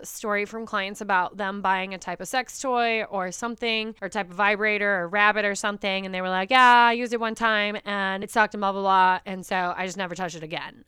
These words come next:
And it was like, "Well, did you try it this way or that way?" "Mm, no, I never did." Well,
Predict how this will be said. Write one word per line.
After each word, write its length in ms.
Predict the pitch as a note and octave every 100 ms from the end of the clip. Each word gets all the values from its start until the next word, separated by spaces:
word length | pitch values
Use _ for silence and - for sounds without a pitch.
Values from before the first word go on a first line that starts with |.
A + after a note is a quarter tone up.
| -
And 80 | G#3
it 40 |
was 140 | G#3+ G#3+
like, 300 | A3 G3+ _ _ -
"Well, 340 | B3 A#3+ A#3+ A3+
did 180 | B3
you 100 | A#3
try 200 | - C4+
it 80 | A#3+
this 160 | A#3 A#3
way 120 | C4
or 80 | B3
that 180 | A3 B3+
way?" 240 | E4+ E4 _ _ _ B3+
"Mm, 520 | B3 A#3+ A#3 A3+ A3
no, 340 | C#4+ E4+ E3
I 120 | F3+ F#3
never 260 | G3+ A3
did." 300 | C4+ B3+ E3 _
Well, 640 | E3 E3+ A#3+ D#4 F#3+ F3